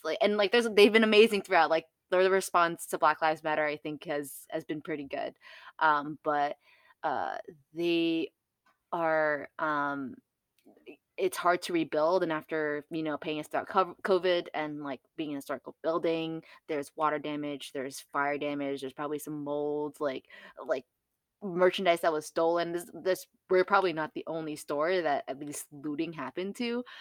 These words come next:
Um, and then my associates who are college, uh, college students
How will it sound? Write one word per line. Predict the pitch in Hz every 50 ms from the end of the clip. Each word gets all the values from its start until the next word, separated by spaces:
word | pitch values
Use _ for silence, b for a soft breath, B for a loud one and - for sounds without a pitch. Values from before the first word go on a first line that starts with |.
| B B B B B
Um, | - 170 170 165 160 160
and | 160 170
then | 175 175 170 165 165 -
my | 151 170 170 165
associates | 156 180 196 233 - - 175 - -
who | - 156
are | 151 143
college, | - - 160 156 160 160 151 147 139 - - - - - _ _ -
uh, | 170 160 151 - -
college | - 156 160 151 139 143 135 - - - - _
students | - - - 175 170 170 160 139 135 - - - - - -